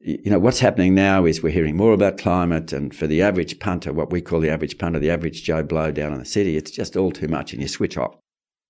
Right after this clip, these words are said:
But if they can start seeing some concrete solutions, if I go along to the local organic shop or start joining a community garden, I'm gonna have a, an impact in my own backyard. And, um, that's, that I see is the cut through. We've, we've gotta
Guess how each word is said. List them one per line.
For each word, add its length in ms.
But 180
if 100
they 160
can 160
start 320
seeing 260
some 160
concrete 480
solutions, 460
if 80
I 140
go 200
along 260
to 100
the 100
local 380
organic 420
shop 320
or 60
start 320
joining 320
a 60
community 440
garden, 320
I'm 120
gonna 180
have 160
a, 160
an 120
impact 400
in 100
my 100
own 100
backyard. 460
And, 320
um, 440
that's, 840
that 400
I 140
see 480
is 160
the 80
cut 280
through. 380
We've, 220
we've 260
gotta 340